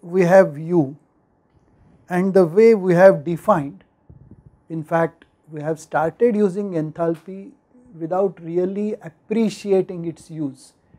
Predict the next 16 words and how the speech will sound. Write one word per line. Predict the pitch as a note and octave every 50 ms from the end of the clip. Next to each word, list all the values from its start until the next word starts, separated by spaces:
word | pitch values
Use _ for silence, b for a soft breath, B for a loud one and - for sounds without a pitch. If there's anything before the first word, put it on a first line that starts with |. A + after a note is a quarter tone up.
| _ _ _ _ _ _ _
Its | _ _ -
use | D#3+ E3 F#3+ G#3 G#3 E3+ F#3+
will | G3+ G3 G3
be | E3+ G3
appreciated | F#3+ E3+ D3+ - - F3+ F#3+ F#3 - - F#3 F#3 F3+ E3+ F#3 F#3+ G3 F#3+ F#3 -
only | D#3+ E3+ E3+ F3 F#3 G#3 G#3+
when | F#3+ F3+ F3 F3 E3+
we | F3 F3+ F3
go | D3+ D#3+ D#3
to | D#3 E3
the | D#3+ E3 A3+ B3+ _ _ _ _ _
study | - _ - C#3+ C#3+ D3+ F3 E3+
of | D#3 D#3 A3+ A3 _ _ _ _ - - _ _ _
open | A#3 G#3 A3+ A3+ - - B3 A#3+ A#3+ A3+
thermodynamic | - F#3 E3 D#3 D#3+ D3+ D3 D3 C#3+ C#3+ C#3 C#3 D3 F#3+ - _
systems. | - - C3+ - - - - _ _ - - -